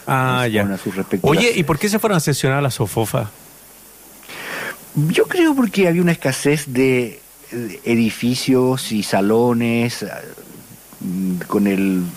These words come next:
Speaker 2: fasto, con el oropel, con la
Speaker 1: Mm.
Speaker 2: elegancia, pero además por la convergencia de intereses, ¿no? Muchos senadores eran latifundistas o eran empresarios o estaban vinculados a la, a la empresa o a la banca que financiaba la gran empresa.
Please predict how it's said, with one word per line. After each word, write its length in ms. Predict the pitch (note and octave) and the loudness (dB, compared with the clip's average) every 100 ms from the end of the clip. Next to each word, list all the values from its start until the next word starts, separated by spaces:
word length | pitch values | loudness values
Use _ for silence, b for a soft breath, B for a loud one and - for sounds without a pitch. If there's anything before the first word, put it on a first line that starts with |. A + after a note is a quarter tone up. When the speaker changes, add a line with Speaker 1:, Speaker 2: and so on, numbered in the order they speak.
| - | -4
Speaker 2:
fasto, 520 | B2+ A#2+ - A#2 G2+ | -2 -2 -2 0 2
con 140 | G2+ | 2
el 60 | G2+ | 4
oropel, 560 | G2 F#2+ A#2 A#2 A2 G2 | 2 2 2 2 2 0
con 220 | G#2 G2 | 0 2
la 80 | G2+ | 2
Speaker 1:
Mm. 80 | G2 | 2
Speaker 2:
elegancia, 720 | G#2 G#2 A2+ - - G#2+ G#2+ B B B B B | 2 2 0 -2 0 0 -2 B B B B B
pero 140 | - B2 | 0 2
además 280 | A2 A2+ C3+ | 4 2 2
por 140 | E3 | 2
la 80 | B2+ | 2
convergencia 1200 | A2+ G#2+ G#2 - B2 A#2+ - B2 A2 G#2 G2 F#2+ F#2 - | 2 0 -2 0 0 0 0 2 2 0 -2 -4 -8 -14
de 240 | - F2+ G2+ | -12 -2 0
intereses, 640 | G2+ F2+ G#2+ D3 C#3 F#2+ | 0 2 2 2 0 -2
¿no? 180 | F2 G2+ | 0 0
Muchos 320 | G#2+ A#2 - | 0 0 -2
senadores 580 | - G2 G2 G2+ G#2+ G2 | -2 0 2 2 2 2
eran 420 | G#2+ A2+ G#2 F2 D#2+ D2 - - - - - - - C#3+ | 2 2 0 -2 -6 -12 -20 -20 -20 -20 -20 -20 -20 -6
latifundistas 1000 | F3+ E3+ F3+ - F2 F2+ - F#2 F#2 F2+ | -4 -2 0 2 2 0 0 0 2 0
o 140 | F2+ E2+ | 0 0
eran 280 | E2+ E2+ E2+ | 0 0 0
empresarios 760 | D#2 F2+ - F2+ F2+ F2+ F2+ B B B B B B - | 0 0 2 2 4 2 0 B B B B B B -4
o 60 | F2+ | -2
estaban 300 | - F#2 F#2 | 2 2 2
vinculados 480 | F#2 F#2 F#2 F#2 | 2 2 2 2
a 60 | F2+ | 2
la, 140 | F2 | 0
a 120 | E2+ F2+ | 0 0
la 80 | |
empresa 420 | F2 E2+ F#2 - F2+ | 0 2 0 2 2
o 40 | |
a 40 | |
la 80 | F2 | 2
banca 300 | F2 B2+ B2+ | 2 2 0
que 80 | F#2+ | -4
financiaba 480 | G2 F#2 E2+ A2+ G2+ | -2 -2 -2 0 0
la 80 | F#2 | 0
gran 160 | F#2+ | -2
empresa. 360 | G2+ A2+ F3+ E2+ | -2 0 -2 -4